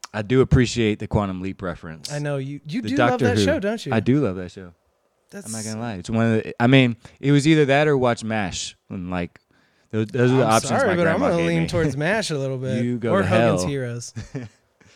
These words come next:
Speaker 1: So w-, when
Speaker 2: Anyway,
Speaker 1: you,
Speaker 2: sorry.
Speaker 1: when you had your <laughs> new turntables, um, did you ever D J out on those Geminis? Or was
Speaker 2: Yeah,
Speaker 1: it, was it
Speaker 2: house
Speaker 1: some
Speaker 2: parties.
Speaker 1: house
Speaker 2: House
Speaker 1: parties?
Speaker 2: parties, yeah. Uh, the moment,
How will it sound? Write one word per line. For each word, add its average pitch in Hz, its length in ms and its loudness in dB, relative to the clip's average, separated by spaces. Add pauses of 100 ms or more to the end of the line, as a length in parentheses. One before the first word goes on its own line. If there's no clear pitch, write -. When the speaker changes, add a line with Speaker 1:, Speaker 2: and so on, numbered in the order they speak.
(120)
Speaker 1:
So 170 260 4
w-, 175 220 -4
when 175 140 0
Speaker 2:
Anyway, 160 200 2
Speaker 1:
you, 127 40 -8
Speaker 2:
sorry. 143 180 -8
Speaker 1:
when 160 80 -2
you 151 60 0
had 165 240 2
your 175 160 0
<laughs> - 60 -6
new 156 180 -6
turntables, 113 800 -6 (720)
um, 120 560 2 (600)
did 139 140 -4
you 160 100 0
ever 160 160 4
D 147 140 2
J 147 200 4
out 143 180 4
on 151 160 0
those 139 320 0
Geminis? 156 580 -4 (300)
Or 123 180 4
was 214 140 6
Speaker 2:
Yeah, 190 220 2
Speaker 1:
it, - 20 0
was 117 100 -2
it 120 40 -2
Speaker 2:
house 202 100 0
Speaker 1:
some 247 80 0
Speaker 2:
parties. 143 520 -4
Speaker 1:
house 120 140 -6
Speaker 2:
House 185 140 2
Speaker 1:
parties? 135 100 -2
Speaker 2:
parties, 139 380 -2
yeah. 160 320 0 (400)
Uh, 170 680 0
the 180 160 0
moment, 180 800 0